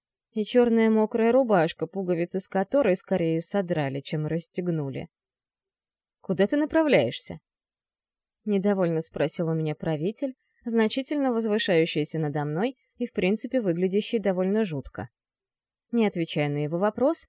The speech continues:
я задала свой. "Что с вами случилось?"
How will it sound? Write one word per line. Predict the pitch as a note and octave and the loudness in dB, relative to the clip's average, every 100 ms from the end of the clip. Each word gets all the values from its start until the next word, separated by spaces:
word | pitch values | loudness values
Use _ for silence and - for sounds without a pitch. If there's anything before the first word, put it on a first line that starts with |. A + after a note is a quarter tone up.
| _ | _
я | G#3+ B3 C4+ | 0 4 4
задала | B3+ F3+ C#3+ D3 | 2 2 0 0
свой. | E3+ - B2 B2 D3 _ _ _ _ _ _ _ | -4 -6 -6 -6 -8 _ _ _ _ _ _ _
"Что | - B3+ | -2 -2
с | B3+ | 2
вами | C#4 C#4 | 2 0
случилось?" | C#4 D4+ - G#3+ C3 - | -2 -4 2 2 2 -4